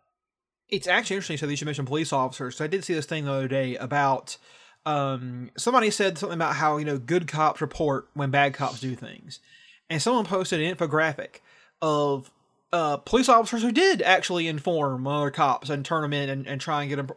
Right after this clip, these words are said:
uh, prosecuted for what they did. And all thirty-five people on this list were either dead or in prison. Like, it was insane the number of cops who were murdered the day before they were supposed to testify in a random,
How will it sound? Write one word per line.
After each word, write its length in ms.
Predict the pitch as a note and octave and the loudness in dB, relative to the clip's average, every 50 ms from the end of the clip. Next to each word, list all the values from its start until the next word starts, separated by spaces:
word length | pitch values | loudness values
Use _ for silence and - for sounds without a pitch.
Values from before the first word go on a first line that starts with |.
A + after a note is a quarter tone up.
| - | -6
uh, 140 | D3 C#3+ C#3+ C3+ | -4 -4 -4 -4
prosecuted 640 | - E3 D3+ D3 C#3 D3 C3 D3 D3 C#3 C3+ B2+ | -2 -2 -2 -2 -4 -6 -8 -6 -4 -4 -4 -4
for 60 | D3+ C#3 | -4 -4
what 60 | A#2 | -4
they 60 | C3+ | -4
did. 260 | C3 C#3+ C3+ C3 B2 - _ - - - - - - - | -4 -4 -4 -4 -6 -10 _ -20 -20 -20 -20 -18 -6 -2
And 200 | F3 F3 E3+ E3+ - - | 0 0 0 0 0 4
all 540 | F#3+ F#3 A3+ B3+ C#4 D4+ D#4 D#4 D4 C#4+ C4+ | 6 8 10 10 10 10 6 0 -2 -8 -8
thirty-five 720 | - - A3 A#3 B3+ B3+ A#3+ A3+ A#3+ G#3+ G#3 G#3 G3 G3 | 2 6 6 6 8 6 4 6 8 8 8 8 6 4
people 240 | G#3 G#3 E3+ F#3 D#3 | 0 -2 0 0 0
on 60 | D#3 | 0
this 140 | E3+ G3 E3 | -2 -2 -4
list 380 | D#3+ D#3+ E3+ G3 A3 G#3+ - - | -2 -2 0 0 0 -2 -4 -4
were 180 | E3+ E3+ - | 0 2 4
either 300 | E3 F3+ F#3 E3+ D#3+ D3 | 6 6 6 6 2 0
dead 320 | C3 A2+ D#3+ E3+ F#3+ G#3 F#3 | 0 2 4 6 6 6 6
or 140 | F3 E3+ | 4 4
in 100 | E3 D#3 | 4 2
prison. 560 | D3+ - D#3+ D#3 D3 B2+ B2 B2 B2 C3+ C#3 - _ _ _ - - - _ _ - | 0 2 2 4 4 2 0 -4 -10 -12 -16 -18 _ _ _ -20 -20 -20 _ _ -6
Like, 120 | E3+ D#3 F3+ | -4 -2 -2
it 80 | G#3+ | 0
was 180 | A#3 A#3+ A3 F3 | 2 2 4 4
insane 500 | A3 G#3 G3+ - - - G#3 G#3 A3 G#3+ | 4 4 4 2 2 4 4 4 4 4
the 60 | G#3+ | 2
number 240 | G#3 G#3+ G#3 G#3 G#3+ | 2 4 4 4 4
of 80 | G3+ | 4
cops 500 | - - F3+ E3 D3+ D3 C3+ - - - - | 2 2 4 4 4 4 4 2 -2 -6 -4
who 100 | F3+ F#3+ | -2 0
were 160 | F3 E3+ E3 | 2 2 2
murdered 420 | D3+ D3 D#3 E3+ F#3+ G3 G3 G3 | 2 4 6 6 8 10 8 8
the 80 | F3+ F3+ | 8 6
day 160 | F3 F#3 F#3 | 4 6 4
before 120 | F3 F#3+ F#3+ | 4 4 2
they 40 | |
were 40 | F#3 | 0
supposed 200 | - F#3 E3 - | 0 -2 -8 -2
to 60 | - | 0
testify 560 | F3 D#3+ - - C3+ D#3 C#3+ C#3+ C#3 C3+ C3+ - | 0 0 0 -2 2 4 6 6 6 4 4 2
in 100 | D#3 D#3 | 0 0
a 80 | D3+ | 0
random, 460 | C#3 C3+ D#3+ E3 E3+ E3+ E3+ E3+ E3+ | 2 2 2 2 2 2 0 -2 -2